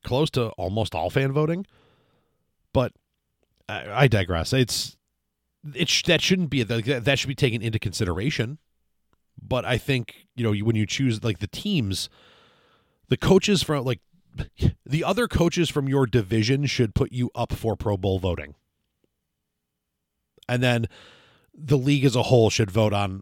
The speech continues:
it across the board. And you shouldn't be able to vote for your own team. I just fixed the Pro Bowl. It's that easy. So the Jets,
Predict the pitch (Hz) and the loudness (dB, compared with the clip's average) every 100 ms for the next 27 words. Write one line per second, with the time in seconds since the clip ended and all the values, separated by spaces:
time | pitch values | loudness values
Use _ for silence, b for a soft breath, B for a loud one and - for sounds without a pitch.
0 | - - 113 - 104 92 - 90 - - | -10 -6 -4 -2 -2 -2 -4 -6 -8 -16
1 | _ _ _ _ _ _ _ _ _ _ | _ _ _ _ _ _ _ _ _ _
2 | - 143 131 120 139 113 117 104 101 92 | -6 0 2 2 2 2 0 0 -2 -2
3 | 92 85 - 85 _ _ _ _ _ _ | -2 -4 -8 -14 _ _ _ _ _ _
4 | _ _ _ _ _ _ - 127 117 - | _ _ _ _ _ _ -2 0 2 0
5 | 110 - 92 85 - - _ _ _ _ | -2 0 -2 -2 -8 -20 _ _ _ _
6 | _ _ - 110 117 95 80 - - b | _ _ -8 -4 -2 -2 -6 -10 -18 b
7 | b b b b b b - 123 117 - | b b b b b b 2 4 2 -2
8 | _ _ _ _ _ - 110 107 160 - | _ _ _ _ _ -6 -2 0 0 -2
9 | - | -8